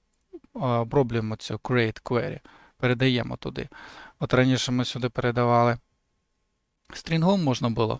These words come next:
передати наш запит і типізувати його. Так само можна передати сюди create, а, вибачте, критерія query. І отримуємо той самий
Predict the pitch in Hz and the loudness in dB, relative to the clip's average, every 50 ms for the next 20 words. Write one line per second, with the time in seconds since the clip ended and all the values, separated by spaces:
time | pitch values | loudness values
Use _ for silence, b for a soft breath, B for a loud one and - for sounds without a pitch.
0 | - _ - 120 117 117 117 117 113 - - - 117 120 123 131 131 143 185 190 | -8 _ 0 2 2 4 4 4 4 4 2 -4 -4 -4 -4 -2 2 4 4 4
1 | 180 - 175 156 - - - 139 139 135 - - 127 - - 117 120 120 113 113 | 4 2 0 -2 -4 -4 -4 -2 -2 -2 -4 -6 -6 -6 -6 -6 -4 -2 -2 -2
2 | 110 - - 131 127 - B B B B B B - - - - - 185 170 151 | -2 -2 -4 -8 -8 -8 B B B B B B -10 -10 0 4 6 6 6 6
3 | 135 139 143 127 131 117 - - 120 120 120 131 135 135 - - - - - 120 | 4 2 0 0 -2 -2 -2 -2 -4 -2 0 2 0 0 0 -4 -8 -10 -8 -4
4 | 113 123 123 B B B B _ - - 123 120 120 117 113 113 113 - B B | -4 -4 -4 B B B B _ -8 -4 -2 0 0 2 2 0 -2 -4 B B
5 | B B B B B B B - - 131 120 127 - - _ _ - - - 127 | B B B B B B B -10 -8 -6 -6 -6 -8 -10 _ _ -20 -12 -10 -8
6 | 117 127 117 - - - - - _ - - 123 - - 127 117 113 113 110 110 | -6 -4 -6 -6 -6 -10 -12 -14 _ -8 -6 -4 0 2 4 4 4 4 2 0
7 | - _ - 120 113 107 - - - - - _ B B B B B B B B | -2 _ 0 2 4 4 4 2 0 -6 -12 _ B B B B B B B B
8 | B _ - 214 214 190 160 - - 185 180 165 160 156 151 139 131 - _ _ | B _ 2 6 8 8 8 6 6 6 6 6 4 2 2 0 -4 -6 _ _
9 | _ - 147 151 165 175 185 190 185 - - - - 135 123 120 120 120 117 117 | _ 4 6 6 8 6 4 2 -2 -6 -6 2 6 8 8 8 8 6 4 0
10 | 113 | -4